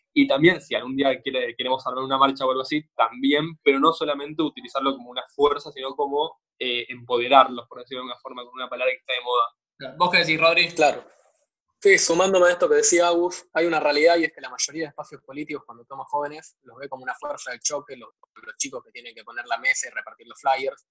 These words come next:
Speaker 2: Sí.
Speaker 3: Hay que pensar y en mejorar también. Creemos que hay que te-, hay que darles un espacio y nos tenemos que dar un espacio también a nosotros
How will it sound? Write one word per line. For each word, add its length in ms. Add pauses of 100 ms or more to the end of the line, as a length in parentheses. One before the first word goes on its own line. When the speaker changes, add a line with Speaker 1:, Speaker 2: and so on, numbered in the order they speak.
(460)
Speaker 2:
Sí. 140
Speaker 3:
Hay 160
que 100 (160)
pensar 280
y 20
en 80
mejorar 420
también. 400 (300)
Creemos 360
que 240
hay 160
que 100
te-, 240
hay 100
que 100
darles 260
un 100
espacio 420
y 60
nos 180
tenemos 300
que 80
dar 100
un 80
espacio 380
también 240
a 20
nosotros 540